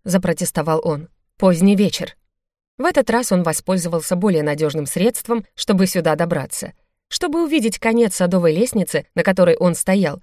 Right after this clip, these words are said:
мне не надо было даже из окна выглядывать. Плохо наш садовник прибирает свой инвентарь, в то время как лестницу нужно на замок пристёгивать.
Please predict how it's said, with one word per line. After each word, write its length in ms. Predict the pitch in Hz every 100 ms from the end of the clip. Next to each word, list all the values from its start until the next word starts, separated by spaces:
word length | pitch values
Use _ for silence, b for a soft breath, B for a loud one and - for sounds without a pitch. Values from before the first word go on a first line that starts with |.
| _ _ -
мне 280 | 180 190 196
не 100 | 254
надо 240 | 196 208
было 180 | 214 214
даже 260 | 202 196
из 120 | 214 233
окна 260 | 214 165
выглядывать. 680 | 151 175 160 143 - - - _ _ _ _ _ _ _ _ -
Плохо 340 | 247 220 233
наш 180 | 220 196
садовник 480 | 214 202 196 196 185
прибирает 460 | 196 185 196 185
свой 240 | - 185 175
инвентарь, 480 | 180 196 185 156 - _ _
в 80 | -
то 80 | 262
время 280 | 240 208
как 200 | 185 180
лестницу 480 | 214 269 247 214 180
нужно 260 | 196 196 208
на 120 | 202
замок 320 | 233 233 -
пристёгивать. 720 | 175 165 - 151 156 - -